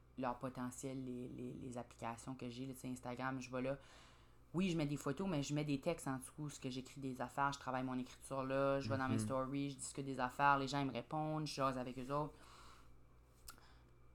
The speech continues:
Speaker 1: J'essaie d'être en connexion avec le monde parce que pour faire de l'humour comme il faut, j'ai l'impression, là, de,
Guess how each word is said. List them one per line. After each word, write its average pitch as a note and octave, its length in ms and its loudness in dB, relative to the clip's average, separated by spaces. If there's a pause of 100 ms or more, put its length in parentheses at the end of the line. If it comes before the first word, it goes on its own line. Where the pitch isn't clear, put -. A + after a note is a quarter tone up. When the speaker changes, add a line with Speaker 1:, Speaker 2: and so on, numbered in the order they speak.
(180)
Speaker 1:
J'essaie D3 400 2
d'être D#3+ 200 4
en C#3+ 100 2
connexion C#3 380 2
avec C#3+ 80 -2
le C#3+ 80 0
monde D#3 100 0
parce D#3 140 -2
que E3 80 0 (800)
pour G#3 160 -2
faire G3 180 10
de D#3+ 60 0
l'humour E3+ 260 2
comme D3+ 160 2
il C#3 60 0
faut, F3 160 -2
j'ai D3+ 120 -2
l'impression, C#3+ 600 -2
là, D3+ 120 -2
de, C3+ 260 -2